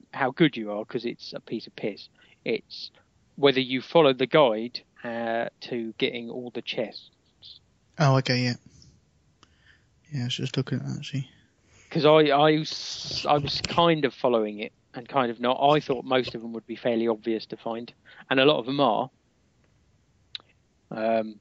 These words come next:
Speaker 1: but I did miss one. So I'd, I'd played it and I'd got to the end and I'd got to a point where I should have got the trophy for opening all the chests, um, and I didn't get it. Um, so I finished the game and I had,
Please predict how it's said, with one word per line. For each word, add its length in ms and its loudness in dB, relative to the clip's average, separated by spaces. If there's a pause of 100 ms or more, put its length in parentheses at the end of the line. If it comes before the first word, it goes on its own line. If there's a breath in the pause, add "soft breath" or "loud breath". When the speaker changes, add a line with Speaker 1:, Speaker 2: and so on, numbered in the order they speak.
(160)
Speaker 1:
but 140 -2
I 120 8
did 200 2
miss 300 -2
one. 200 -8 (1700)
So 220 4
I'd, 220 4
I'd 240 0
played 300 4
it 40 0
and 160 -8
I'd 160 -6
got 200 -4
to 140 -8
the 200 -6
end 280 -8
and 100 -12
I'd 140 -10
got 160 -8
to 100 -10
a 20 -6
point 360 -6
where 180 -6
I 80 -2
should 260 0
have 80 -6
got 140 -2
the 60 -12
trophy 340 -4
for 180 -4
opening 300 -4
all 140 -14
the 60 -14
chests, 640 -4 (800)
um, 320 -14
and 200 -12
I 80 -4
didn't 280 -8
get 140 2
it. 120 -6 (1000 soft breath)
Um, 240 -6
so 160 -6
I 20 -4
finished 360 -2
the 80 -14
game 340 2 (380)
and 100 -8
I 80 -6
had, 320 0